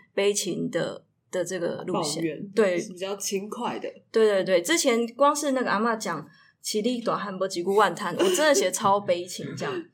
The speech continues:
Speaker 2: 哦，
Speaker 1: 对，对，对。
Speaker 2: 了解。
Speaker 1: 然后，但是后来他就会跟我讲说他这边的想法是什么，然后有一些台词可以有一些蛛丝马迹可以判断，然后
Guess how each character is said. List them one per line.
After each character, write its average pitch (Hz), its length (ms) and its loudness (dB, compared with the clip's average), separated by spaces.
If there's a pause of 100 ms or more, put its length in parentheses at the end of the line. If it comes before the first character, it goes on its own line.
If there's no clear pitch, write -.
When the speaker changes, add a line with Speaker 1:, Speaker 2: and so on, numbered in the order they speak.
(120)
Speaker 2:
哦， 175 540 -8
Speaker 1:
对， 196 100 0
对， 185 160 -2
对。 165 220 -6
Speaker 2:
了 151 60 -12
解。 143 100 -16
Speaker 1:
然 202 100 -4
后， 277 200 4
但 285 220 -2
是 285 220 -2
后 277 200 -2
来 208 140 0
他 226 140 -4
就 233 140 -2
会 233 160 0
跟 214 100 -2
我 214 100 -2
讲 190 160 -4
说 202 140 -6
他 220 140 -2
这 220 100 -4
边 202 220 -6
的 185 100 -2
想 180 240 -6
法 190 120 -8
是 190 120 -6
什 175 160 -4
么， 107 180 -8
然 185 120 -8
后 208 160 0
有 175 160 0
一 196 40 0
些 262 140 2
台 202 240 -2
词 175 320 -4 (360)
可 202 140 2
以 220 140 4
有 180 120 2
一 190 40 -2
些 196 160 -2
蛛 196 160 -4
丝 202 160 -4
马 165 160 -4
迹 175 160 -8
可 196 140 -4
以 151 60 0
判 202 260 -4
断， 180 260 -2
然 185 140 -4
后 214 180 2